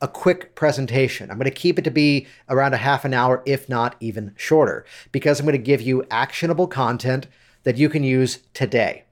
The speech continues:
This stuff works, use it right away. I'm gonna give you methods to make you even more effective at the work that you do and to build a brand of unstoppable confidence in your hypnosis. Which, think about it. If you were to go into your session and even if something wasn't quite connecting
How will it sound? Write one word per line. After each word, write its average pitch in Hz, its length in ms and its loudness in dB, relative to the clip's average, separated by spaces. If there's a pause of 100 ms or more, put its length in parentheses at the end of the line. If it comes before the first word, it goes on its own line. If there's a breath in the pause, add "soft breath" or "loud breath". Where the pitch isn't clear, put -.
(180)
This 123 120 -2
stuff 139 300 -2
works, 123 460 0
use 113 240 -4
it 135 80 -10
right 104 200 -4
away. 92 360 -6 (380 loud breath)
I'm 131 80 -2
gonna 151 120 4
give 143 220 2
you 156 120 4
methods 147 760 0 (240)
to 151 80 0
make 147 280 2
you 151 180 2
even 165 300 2
more 135 240 6
effective 123 480 -2
at 127 140 -2
the 123 60 -6
work 110 260 -2
that 120 100 -16
you 113 120 -10
do 196 360 6 (300 loud breath)
and 156 160 0
to 135 60 2
build 190 360 6
a 165 60 4
brand 151 420 4
of 120 80 2
unstoppable 156 760 2
confidence 113 800 -4 (300)
in 135 140 -2
your 131 140 2
hypnosis. 135 800 -2 (420)
Which, 160 160 2
think 277 180 4
about 120 300 0
it. - 80 -14 (500 soft breath)
If 170 160 4
you 196 120 4
were 247 80 8
to 208 60 6
go 170 220 4
into 170 160 2
your 139 160 4
session 160 640 2
and 143 360 0
even 185 260 2
if 165 120 2
something 151 420 0
wasn't 139 340 2
quite 139 280 0
connecting 147 640 -2